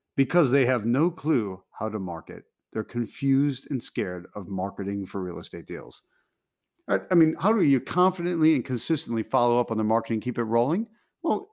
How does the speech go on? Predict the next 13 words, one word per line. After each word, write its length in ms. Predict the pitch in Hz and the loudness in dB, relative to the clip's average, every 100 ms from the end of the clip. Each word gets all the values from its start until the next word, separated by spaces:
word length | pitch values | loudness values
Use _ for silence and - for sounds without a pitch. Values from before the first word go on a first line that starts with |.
| _ | _
it's 100 | 156 | -12
hard. 320 | - - 117 | -2 0 2
Marketing's 400 | 117 175 185 156 | 0 0 0 -4
tough. 280 | - 175 92 | -2 -2 -2
Marketing's 340 | 120 139 180 165 | -6 -4 -4 -2
a 40 | |
mystery. 440 | 165 170 - 90 - _ _ - | 0 -2 -4 -14 -18 _ _ -4
Marketing, 540 | 147 202 120 113 110 | -4 -2 -2 -2 0
though, 440 | 113 110 104 123 - | 0 0 0 -2 -6
is 160 | 123 | -4
a 60 | 135 | 0
numbers 420 | 135 135 127 113 | 2 0 0 -2
game. 320 | 90 95 82 | -4 -8 -10